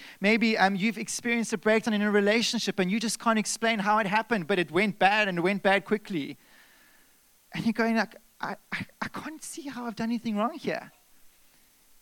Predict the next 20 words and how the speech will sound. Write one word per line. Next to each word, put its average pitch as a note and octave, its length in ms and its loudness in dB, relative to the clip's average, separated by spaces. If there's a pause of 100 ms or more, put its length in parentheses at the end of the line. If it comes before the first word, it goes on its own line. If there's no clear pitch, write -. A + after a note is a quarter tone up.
(340)
Well, F#3 140 -2
a F#3+ 60 -4
trial A3 400 2
is E3 100 -8
something F#3 320 -10
that D3+ 160 -8
is D#3+ 140 -12
morally E3 320 -6
neutral. D3+ 440 -14
You, C#3+ 260 -16
you E3+ 140 -12
can't G#3 380 -8
look F3 160 -6
back F#3 240 -4
and D3+ 100 -8
trace F#3 280 -6
the D#3+ 80 -14
steps - 340 -12
of D#3+ 100 -16
sin, C#3 380 -16